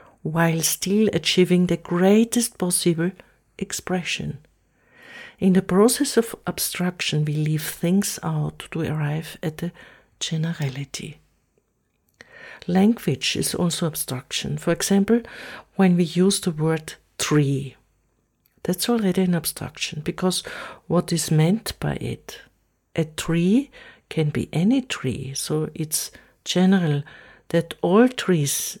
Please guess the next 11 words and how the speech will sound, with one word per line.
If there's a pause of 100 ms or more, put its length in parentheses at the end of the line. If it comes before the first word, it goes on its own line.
(100)
anywhere (600)
and
of
any
species (480)
have
a
place
in
this
world.